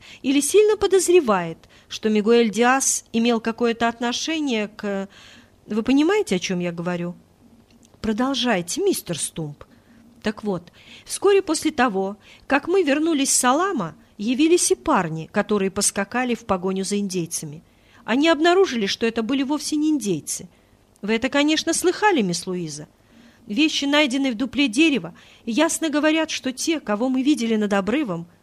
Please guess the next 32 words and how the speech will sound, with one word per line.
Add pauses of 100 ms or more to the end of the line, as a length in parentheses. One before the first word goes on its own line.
(140)
не
были
краснокожими. (480)
Я
и
сам
об
этом
подумал, (320)
когда
нашел
в
хижине
карты. (800)
Значит,
это
они
явились
ночью
в
Хакале? (300)
Это
их
видел
Филим? (680)
Без
сомнения. (520)
Это
те
же
самые
мексиканцы.